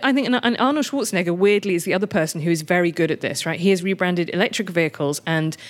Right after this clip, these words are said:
a plant-based diet. We don't say vegetarian anymore 'cause that sounds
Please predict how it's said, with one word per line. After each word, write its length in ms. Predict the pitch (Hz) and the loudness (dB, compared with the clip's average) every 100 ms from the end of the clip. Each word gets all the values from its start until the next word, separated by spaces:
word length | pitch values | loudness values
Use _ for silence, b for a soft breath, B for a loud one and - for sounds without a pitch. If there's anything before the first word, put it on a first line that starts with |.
| B B | B B
a 80 | |
plant-based 720 | 165 - 226 240 - 180 170 | -6 0 2 2 0 -2 -2
diet. 340 | - 165 135 110 | 0 0 0 0
We 100 | 185 | 0
don't 180 | 170 - | -2 0
say 80 | |
vegetarian 500 | 170 165 147 170 156 | 0 0 0 0 0
anymore 320 | 143 143 139 139 | 0 0 -2 -2
'cause 140 | 156 | -2
that 160 | 147 - | -2 -2
sounds 420 | 151 143 143 | -2 -2 -4